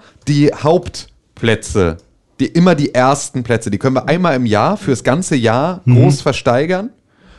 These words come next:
Speaker 1: Und den Rest machen wir sozusagen von Folge
Speaker 2: Okay.
Speaker 1: für Folge und dann First Come, First
Speaker 2: Um
Speaker 1: Serve.
Speaker 2: generell erstmal anzufangen und eine Audience aufzubauen, würde ich erstmal irgendwie, ähm, eine halbe Stunde lang Fake-Werbung aufnehmen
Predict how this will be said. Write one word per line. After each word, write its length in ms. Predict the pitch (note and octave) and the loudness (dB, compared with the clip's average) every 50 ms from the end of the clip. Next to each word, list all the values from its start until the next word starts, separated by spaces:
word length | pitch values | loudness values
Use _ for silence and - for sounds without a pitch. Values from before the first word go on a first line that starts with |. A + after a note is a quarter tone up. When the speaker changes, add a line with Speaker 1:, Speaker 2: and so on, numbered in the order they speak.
| _ _ _ | _ _ _
Speaker 1:
Und 520 | C3 C3+ C#3 C3+ C3+ C#3 C3+ - - - | 0 2 2 0 0 -4 -8 -8 -2 0
den 120 | C#3+ C3+ | 0 2
Rest 280 | B2+ C3 D3+ D3 - - | 2 0 -2 -2 -4 -4
machen 240 | C#3 C3 B2 C3+ B2+ | -4 -4 -2 -2 -2
wir 60 | A#2+ | -2
sozusagen 340 | A#2 A#2+ A#2 B2+ A#2+ A#2 A2+ | -2 -2 -2 -2 -2 -2 -2
von 100 | A#2+ G#2+ - | -6 -8 -4
Folge 280 | - C3 C3 C3 B2 D#3+ | -2 0 0 2 2 0
Speaker 2:
Okay. 180 | C3 E3 E3 | 2 4 4
Speaker 1:
für 40 | C#3+ | 4
Folge 380 | B2+ C3+ D3 D3+ C#3+ D3+ D3+ D3 D3 - _ _ _ - | 4 4 2 2 2 0 0 0 -4 -10 _ _ _ -4
und 320 | A#2+ B2+ B2+ B2 A#2+ C3 | -2 -2 0 -2 0 0
dann 160 | A#2+ B2 A#2+ | 0 0 0
First 300 | A2+ - B2 A2 - - | 0 0 0 0 0 -2
Come, 160 | - A#2 A2+ | -4 -4 -2
First 140 | A2+ F#3+ F#3 D#3+ | 0 2 2 4
Speaker 2:
Um 100 | D#3 C#3 | 4 4
Speaker 1:
Serve. 160 | D3+ F3 F3+ E3+ | 4 4 4 4
Speaker 2:
generell 180 | D3 D#3+ F3 F3+ | 4 4 4 4
erstmal 360 | D3 D3+ D#3+ - - - F3+ C#3 | 4 2 2 4 2 2 4 4
anzufangen 460 | E3+ F#3+ - E3+ B2+ - D3 C3 B2+ | 2 2 2 0 2 4 4 4 4
und 100 | B2+ B2 | 4 2
eine 80 | B2 A#2 | 0 2
Audience 340 | C#3 - D#3+ C#3 A#2+ A2 A2 | 4 4 6 6 4 4 2
aufzubauen, 600 | A#2+ A2+ - - C3 A2+ B2 B2 C3 C#3+ C#3+ B2+ | 0 0 0 -2 0 2 4 4 4 4 4 4
würde 120 | C3+ C3+ | 4 2
ich 120 | B2+ - | 2 0
erstmal 560 | - C#3+ C#3 - - D3 C#3 C#3 C3+ C3 A#2 - | 0 -2 0 2 4 4 6 6 6 6 4 4
irgendwie, 560 | C3+ C3+ C3 C3 B2+ C3 C3+ C3 C3 C3 B2+ B2+ | 4 6 6 6 6 6 4 6 6 6 6 6
ähm, 640 | A#2+ - B2 A#2+ A#2+ A#2+ A#2+ A#2+ A#2 A#2 A#2+ A#2+ - - - - _ _ _ _ - - _ | 4 2 4 4 6 6 6 8 8 6 6 4 2 -2 -12 -20 _ _ _ _ -20 -8 _
eine 220 | - C3 B2+ B2+ C#3+ | 4 6 6 8 6
halbe 180 | D#3 E3 D#3+ | 6 4 2
Stunde 300 | - - - D3 D3 C#3+ | -2 0 2 4 6 6
lang 240 | C#3 C3+ C3 C3 B2+ | 6 6 6 6 4
Fake-Werbung 1200 | B2+ - - C#3+ C3 C3 B2 - - - - _ _ _ _ - A#2 G#2+ A#2 A2+ A2 G#2+ A2 A2+ | 4 2 4 4 4 4 4 0 -6 -18 -20 _ _ _ _ -6 0 2 4 4 6 4 4 2
aufnehmen 540 | F#2+ G#2+ A2 G#2+ - A#2+ B2 D3 F3+ A#3+ C4 | 2 0 -2 2 4 4 6 6 4 2 0